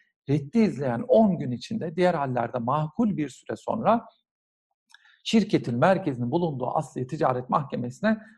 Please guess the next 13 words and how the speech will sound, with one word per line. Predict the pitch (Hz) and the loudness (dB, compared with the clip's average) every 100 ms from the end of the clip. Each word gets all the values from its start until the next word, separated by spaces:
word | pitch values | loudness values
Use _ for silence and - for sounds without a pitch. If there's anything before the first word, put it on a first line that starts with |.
| _ - | _ -4
başvurabilecektir. | 101 - 113 101 135 170 190 190 104 _ _ _ - | -2 -4 -6 -2 0 0 0 -2 -10 _ _ _ 0
Başvuru | 147 151 - 180 180 | 0 0 -2 -2 0
basit | 123 - 196 - - | -4 -6 -10 -8 -2
yargılama | 117 113 120 165 190 | -2 -2 -4 -2 -2
usulüne | - 139 120 | -2 -4 -4
göre | 113 107 - | -4 -4 -2
incelenir. | 160 185 185 185 196 - _ _ _ | 0 2 2 0 -2 -6 _ _ _
Mahkeme | 131 131 165 196 | -6 -2 0 0
kararı | 196 190 190 185 | 2 2 2 0
bilginin | 175 160 175 190 | -2 -2 0 0
genel | 156 160 190 | 0 0 -2
kurul | 190 160 147 | 0 0 0
dışında | 156 156 139 120 | -4 -2 0 -2